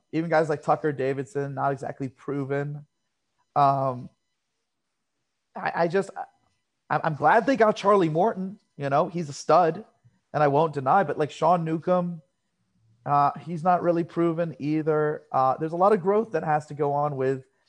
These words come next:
their pitching staff. Now, they have a really good bullpen. I'll give them credit for that. But, like, Kyle Wright, that's another one. Touki Toussaint, that's another one. These are guys that, like, they're going to need. I know, Touki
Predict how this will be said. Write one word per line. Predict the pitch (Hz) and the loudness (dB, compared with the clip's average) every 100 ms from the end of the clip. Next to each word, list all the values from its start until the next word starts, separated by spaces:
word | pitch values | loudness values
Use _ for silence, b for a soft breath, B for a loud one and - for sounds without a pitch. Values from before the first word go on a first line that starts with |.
| _ | _
their | 143 165 | -2 0
pitching | 202 202 208 | 0 -4 -6
staff. | - 131 127 143 | -4 -4 -4 0
Now, | 139 | 0
they | 131 | 2
have | 139 143 | 2 0
a | |
really | 135 147 156 | -2 -2 -2
good | 170 | -6
bullpen. | 127 131 147 139 | -6 -6 -4 -6
I'll | 135 | -6
give | 127 135 | -8 -10
them | 139 | -10
credit | - 127 131 - | -8 -6 -6 -8
for | 131 | -6
that. | 127 151 156 156 | -2 0 -2 -4
But, | 127 | -2
like, | 139 - _ _ _ _ | -4 -4 _ _ _ _
Kyle | 156 165 180 | 4 4 4
Wright, | 190 170 - | 4 2 0
that's | 139 - | -8 -4
another | 180 202 160 | -4 0 0
one. | 123 - _ _ _ - | -2 -12 _ _ _ -4
Touki | 175 165 190 | -4 -2 -6
Toussaint, | 208 - 214 196 - | -6 -4 0 0 0
that's | 131 135 | -6 -6
another | 165 180 185 | -2 -2 0
one. | 131 120 _ _ _ | -4 -8 _ _ _
These | 147 160 | -10 -8
are | |
guys | 196 180 214 226 165 | -2 2 2 0 -2
that, | 151 151 147 | -4 -4 -4
like, | 143 - | -6 -2
they're | 160 | -2
going | 131 143 175 170 | 0 -4 -4 -6
to | 160 | -10
need. | 160 | -6
I | 143 | -4
know, | 120 | -4
Touki | 175 147 | -10 -12